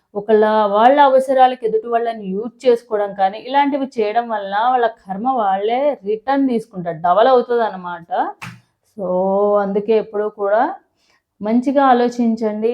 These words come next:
మంచి పనులు చేయమని చెప్తున్నారు బాబా. వాళ్ళు ఎదుటి వాళ్ళు ఎలాంటి వాళ్ళైనా అవనివ్వండి, వాళ్ళ కర్మ వాళ్ళే అనిపిస్తారు. కానీ మీరు మీ లైఫ్‌లో ఏదైతే పాజిటివ్‌నెస్ ఉందో, మీ లైఫ్‌లో ఏదైతే మంచి విషయాలు ఉన్నాయో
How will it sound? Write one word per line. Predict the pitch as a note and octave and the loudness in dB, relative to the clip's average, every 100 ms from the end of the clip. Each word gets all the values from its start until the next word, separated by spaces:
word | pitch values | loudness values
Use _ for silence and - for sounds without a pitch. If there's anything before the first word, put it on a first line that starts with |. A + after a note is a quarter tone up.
| B3 | -2
మంచి | A3 G3 G#3 | -6 -8 -10
పనులు | A#3 A3+ A3+ A3 | -6 -6 -4 -4
చేయమని | G3+ F#3+ G3+ A3 | -4 -6 -8 -6
చెప్తున్నారు | G3 - G3 G3 G3 F#3 | -6 -6 -14 -8 -8 -6
బాబా. | F#3 F3+ G3+ E4 F#4+ | -6 -4 -2 -2 -4
వాళ్ళు | G#3 G#3 A#3+ | -4 -2 0
ఎదుటి | G#3+ F#3 F#3+ | -2 -4 -2
వాళ్ళు | C#4 D#4 | 0 0
ఎలాంటి | A#3 G3 A3+ C4+ | 0 0 0 2
వాళ్ళైనా | D4 D4+ D4 C#4+ D4+ | 4 6 4 2 2
అవనివ్వండి, | B3+ B3+ B3+ G3+ | 2 0 -4 0
వాళ్ళ | F#3 F3+ | 0 0
కర్మ | F#3 F3 G3 | -10 -12 -4
వాళ్ళే | C#4 C4 C4+ | 4 4 4
అనిపిస్తారు. | C4 B3 B3+ - A#3 A3 | 0 0 -2 -2 0 0
కానీ | C4 D4+ B3+ | 0 0 0
మీరు | G3 G3 C4+ D#4+ B3+ F3+ | -4 -4 0 2 2 0
మీ | F#3+ A3+ C#4+ D4+ | -6 -4 -2 2
లైఫ్‌లో | C4+ C#4 C#4+ D4+ D4+ | 4 4 2 2 4
ఏదైతే | C#4 C4+ C4+ C4 | 4 -2 -6 -6
పాజిటివ్‌నెస్ | G3+ F#3 G3 C4 B3 A#3+ A3 | 0 0 0 -4 -2 -2 -6
ఉందో, | G3+ G3 G3+ G3+ | -8 -4 -2 -2
మీ | G3+ C4+ | -2 -2
లైఫ్‌లో | C#4+ C#4 C#4 D4 | 2 2 2 0
ఏదైతే | C4 A#3+ G#3 | 0 -4 -8
మంచి | F#3+ A3 C#4 | -8 -8 -6
విషయాలు | C4+ B3+ B3 A#3 | -6 0 2 2
ఉన్నాయో | F#3+ F#3 F3+ F#3+ | -2 -6 -4 -4